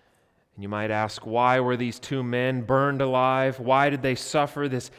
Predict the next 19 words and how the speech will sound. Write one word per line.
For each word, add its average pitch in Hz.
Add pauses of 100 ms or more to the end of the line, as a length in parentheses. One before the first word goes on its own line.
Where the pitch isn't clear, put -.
(160)
terrible, 151
excruciating 151
death 143 (200)
just - (100)
forty 160
so 151
years 147
after 151
the 139
Reformation 143
began? 135 (840)
What 151
were 151
their 135
crimes 139
that 117
deserved 131
this 135
punishment? 151